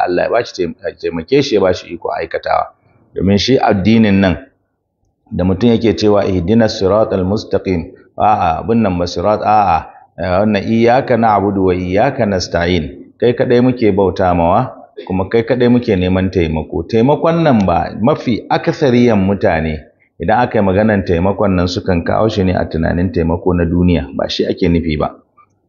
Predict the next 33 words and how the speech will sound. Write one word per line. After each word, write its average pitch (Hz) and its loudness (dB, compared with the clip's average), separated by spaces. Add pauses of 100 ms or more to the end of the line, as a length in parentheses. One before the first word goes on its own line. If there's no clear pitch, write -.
In 104 2
ma 120 4
akwai 110 2
shi 92 -10
to 87 -2
shi 95 -6
ne 92 -2
na 90 -2
ƙarshe. 78 -4 (320)
Abin 123 4
da 113 4
ake 110 2
fara 110 2
so 107 0
ka 92 -4
hararo 104 2
na 107 0
taimakon 92 0
nan 82 -2
shi 104 -4
ne 90 0
Allah 85 0
ya 82 -2
taimake 87 0
ka 104 -2
wajen 92 2
ka 85 -2
zama 98 -2
daga 87 -2
cikin 104 -6
masu 85 -6
masa 85 -6
biyayya. 80 -2